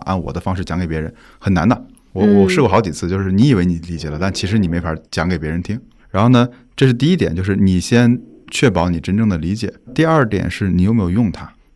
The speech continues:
Speaker 1: 就我后来发现呢，其实对我来讲有个最大的好处是，不管我做那个，那个 Flomo 也好，然后我做那个啥也好，做那个丁香医生也好，就它这两块是我很重要的实践地。
Speaker 2: 对。
Speaker 1: 是实践的地方，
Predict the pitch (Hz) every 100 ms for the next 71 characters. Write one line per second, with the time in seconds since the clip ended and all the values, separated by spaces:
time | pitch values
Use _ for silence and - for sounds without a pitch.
0 | - 117 95 156 139 123 110 110 98 95
1 | 101 107 - 131 82 90 95 82 78 101
2 | 95 92 80 82 85 92 - 123 101 80
3 | 82 - - - 87 80 98 90 87 -
4 | 90 85 95 85 - - 104 131 90 80
5 | 80 - - 82 85 78 - 92 87 85
6 | 82 78 85 85 - - - 87 85 85
7 | - 92 92 98 113 101 85 _ _ 113
8 | - 147 147 143 95 - 101 - 98 82
9 | 87 82 113 101 92 - 92 120 101 -
10 | 113 - - _ _ - 196 - - 110
11 | - 101 113 151 85 82 78